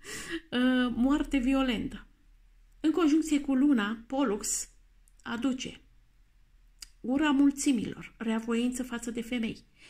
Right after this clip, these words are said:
pericol din partea hoților, moarte violentă, putere, mândrie, răni în zona feței. Vedeți că zona feței e la mare angajament aici.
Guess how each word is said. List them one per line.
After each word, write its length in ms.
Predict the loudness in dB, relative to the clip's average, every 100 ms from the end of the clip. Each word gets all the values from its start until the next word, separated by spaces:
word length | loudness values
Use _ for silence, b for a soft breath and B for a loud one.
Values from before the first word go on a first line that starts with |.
| B _
pericol 480 | -4 -4 -4 -4 0
din 180 | 0
partea 300 | -2 -6 -6
hoților, 640 | -2 -2 0 -6 -10 -14 -20 b b b
moarte 400 | -4 -2 -2 -4
violentă, 680 | -2 -2 0 -2 -4 -10 -20 _ _ b b b
putere, 520 | -12 -8 -4 -2 0
mândrie, 720 | 2 0 0 -2 0 -2 -2 -8 _ _ _ b b _ _ _
răni 380 | -4 0 0 0
în 120 | -2
zona 260 | -2 -2 -2
feței. 500 | -4 -6 -10 -16 -14
Vedeți 340 | -14 -10 -12
că 120 | -12 -12
zona 280 | -8 -8
feței 480 | -10 -12 -12 -10 -8
e 60 | -8
la 140 | -8
mare 540 | -10 -10 -12 -14 -18 -20 -18
angajament 640 | -12 -12 -10 -10 -10 -12 -12
aici. 400 | -10 -10 -12